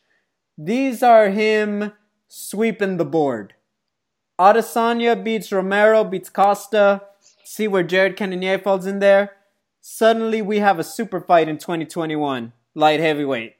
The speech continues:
I do think, you know, pop the cherry on Raiders Stadium for the U F C. I do see that happening. So next week is a very critical one, I think, for the future of the light heavyweight division. Or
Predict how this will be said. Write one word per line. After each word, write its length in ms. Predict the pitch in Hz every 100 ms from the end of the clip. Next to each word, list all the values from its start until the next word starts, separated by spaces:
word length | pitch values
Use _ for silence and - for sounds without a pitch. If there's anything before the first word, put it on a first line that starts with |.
| _ -
I 160 | 151
do 260 | 156 175 180
think, 300 | 175 180 190
you 80 | 196
know, 160 | 151
pop 320 | - 190 190
the 60 | 190
cherry 340 | 180 202 190
on 140 | 185 170
Raiders 320 | 175 175 165
Stadium 420 | - 175 170 160
for 80 | 165
the 120 | 151
U 100 | 156
F 100 | 147
C. 360 | 139 139 117 - _ _ _ _
I 140 | 165 170
do 240 | 170 208
see 220 | - 208
that 220 | 180 175
happening. 580 | 160 160 160 170 160 160
So 440 | 156 165 147 135 131 _ _
next 300 | 185 214 220
week 220 | 247 240
is 120 | 226 185
a 60 |
very 260 | 175 208 190
critical 460 | 190 226 202 196 165
one, 220 | 170 160
I 100 | 156
think, 300 | 151 165 151
for 80 | 165
the 100 | 151
future 300 | 185 180 180
of 60 |
the 80 | 160
light 240 | 160 165
heavyweight 420 | 160 165 170 175 160
division. 600 | 165 185 185 202 202 202 _ _ _
Or 460 | 254 359 302 311